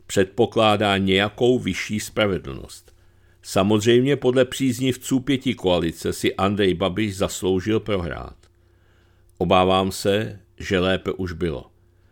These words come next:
A budeme se slzou v oku vzpomínat na časy, kdy to stálo u nás za starou belu. Tak strašnou vládu jsme ještě neměli. To je co říct při této konkurenci. A nejde jen o Langšádlovou a Lipavského.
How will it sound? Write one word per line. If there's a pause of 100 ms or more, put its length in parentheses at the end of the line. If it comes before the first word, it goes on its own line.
(500)
A
budeme
se
slzou
v
oku
vzpomínat
na
časy,
kdy
to
stálo
u
nás
za
starou
belu. (720)
Tak
strašnou
vládu
jsme
ještě
neměli. (480)
To
je
co
říct
při
této
konkurenci. (480)
A
nejde
jen
o
Langšádlovou
a
Lipavského.